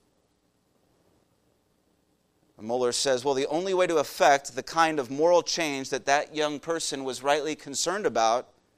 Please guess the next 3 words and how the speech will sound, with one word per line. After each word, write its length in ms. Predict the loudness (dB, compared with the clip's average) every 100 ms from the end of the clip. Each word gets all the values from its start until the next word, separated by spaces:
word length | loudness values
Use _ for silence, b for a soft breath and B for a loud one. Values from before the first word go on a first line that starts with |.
| _ _ _ _
involves 960 | -6 -4 2 4 6 4 0 -6 -14 -14 _ _ -10
political 560 | -6 -2 -2 0 0
action." 460 | 2 0 -4 -10